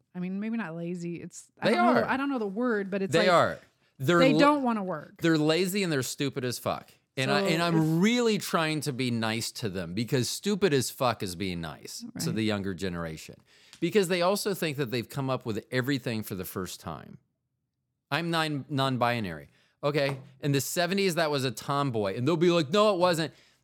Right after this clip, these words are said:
Speaker 2: Fucking A, yes, it was. You didn't live in the seventies, so shut the fuck up and listen to people that have already, that's the other thing. So on, when I had Antonio Centeno on, a question that he had on his website was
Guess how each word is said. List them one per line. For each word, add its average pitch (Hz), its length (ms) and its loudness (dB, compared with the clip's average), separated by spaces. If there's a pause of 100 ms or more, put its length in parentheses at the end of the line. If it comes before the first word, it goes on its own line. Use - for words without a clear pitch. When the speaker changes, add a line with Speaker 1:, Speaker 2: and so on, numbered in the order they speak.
(220)
Speaker 2:
Fucking 254 340 0
A, 196 140 0
yes, 180 260 -2
it 156 100 2
was. 123 360 2
You 190 80 2
didn't 214 240 4
live 165 180 2
in 156 100 2
the 147 120 0
seventies, 123 400 -2
so 113 100 -4
shut 156 340 -2
the 185 80 -2
fuck 165 300 0
up 92 260 -4 (460)
and 127 160 2
listen 160 300 0
to 170 60 -2
people 170 340 -2
that 143 100 2
have 135 160 2
already, 131 160 2
that's 170 340 0
the 185 120 -2
other 151 180 0
thing. 90 300 -4 (320)
So 147 460 2
on, 135 560 2
when 131 220 -2
I 127 120 0
had 139 180 0
Antonio 143 520 -2
Centeno 135 500 -4
on, 104 420 -2
a 117 100 -4
question 156 420 -2
that 113 220 2
he 117 280 -6
had 110 260 -2
on 98 120 -2
his 85 120 -8
website 101 640 -4
was 92 360 -4